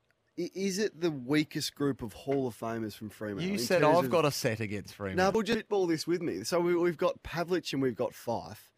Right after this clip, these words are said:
Speaker 1: It drops off. It's pretty grim. Like,
Speaker 2: Well
Speaker 1: if you c-, like, go to the, so
Speaker 2: well,
Speaker 1: go
Speaker 2: they're
Speaker 1: to
Speaker 2: two
Speaker 1: the
Speaker 2: of the
Speaker 1: Adelaide
Speaker 2: biggest, they're two of the biggest
Speaker 1: I
Speaker 2: superstars
Speaker 1: understand
Speaker 2: in the
Speaker 1: that,
Speaker 2: modern
Speaker 1: but go
Speaker 2: era.
Speaker 1: to the Adelaide Football Club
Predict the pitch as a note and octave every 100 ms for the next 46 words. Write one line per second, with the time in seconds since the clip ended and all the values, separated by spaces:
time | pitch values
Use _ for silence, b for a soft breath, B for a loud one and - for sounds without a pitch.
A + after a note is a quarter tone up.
0 | _ _ _ _ _ _ _ _ _ -
1 | E3+ - F#3 A3+ - D#3+ B2 F2+ C3 -
2 | - F#3 D#3 D3+ D#3+ F#2 F#2+ B2+ D#3 D3
3 | F#3 - - D#3 F3 - F3 D#3+ A3 G#3+
4 | D#3+ - - E3 G3+ G3+ F#3+ F#3 E3 D#3
5 | - C#3+ - F#3 - F#3+ D#3+ C#3+ C3 -
6 | D3 E3+ D3+ B2 D#3 D3 A#2 A2+ B2 E3
7 | F#3 E3+ D#3 E3 D3+ C#3+ C#3 B2+ - A2+
8 | - D#2+ G2